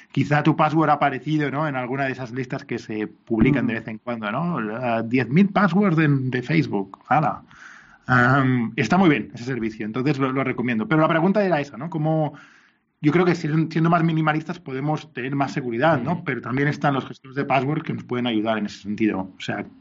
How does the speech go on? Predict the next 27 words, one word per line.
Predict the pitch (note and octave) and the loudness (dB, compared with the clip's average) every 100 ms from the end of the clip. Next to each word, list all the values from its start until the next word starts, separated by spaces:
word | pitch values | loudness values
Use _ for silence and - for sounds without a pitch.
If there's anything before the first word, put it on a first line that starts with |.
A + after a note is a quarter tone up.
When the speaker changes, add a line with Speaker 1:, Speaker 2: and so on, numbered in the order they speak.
| _ | _
Speaker 1:
¿dónde | C#3 C3+ D3 | 0 4 4
está | - C3 | 4 0
la | G#2+ | 0
línea? | G2+ - E3+ | -2 -4 -4
Speaker 2:
Sí. | D3 A2+ - - - _ _ - - _ _ _ - | -2 -2 -8 -18 -20 _ _ -20 -20 _ _ _ -6
Speaker 1:
Fight. | - B2 - | -2 2 4
Speaker 2:
A | E3+ | 4
ver, | E3+ D3+ - _ | 4 0 -4 _
eh, | F3+ D#3+ D#3 D#3 D3+ | -2 0 0 0 -2
bueno, | E3+ - _ _ - | -4 -6 _ _ -8
os | D#3+ E3+ | -2 2
hablo | E3+ G#3 | 4 4
un | F3+ | 2
poco | F#3 F3 | 0 0
de | |
mi | D#3+ | 0
caso, | C#3+ C3+ C#3 | 0 -2 0
¿vale? | C3+ G#3 | 0 0
Y, | E3 C3+ C#3 C3 - _ - | -4 -6 -8 -8 -12 _ -18
y | E3+ | -14
si | - | -4
queréis | C#3+ D#3 | 0 2
vamos | D#3+ D#3 | 2 0
respondiendo | D#3 - D3+ D3+ C#3+ C#3+ | -4 -6 -6 -4 -2 -4
así | C#3+ C3+ | -2 -4
todos. | C3 C3 C3 B2+ | -4 -4 -2 -4
Speaker 3:
Ujú. | - | -8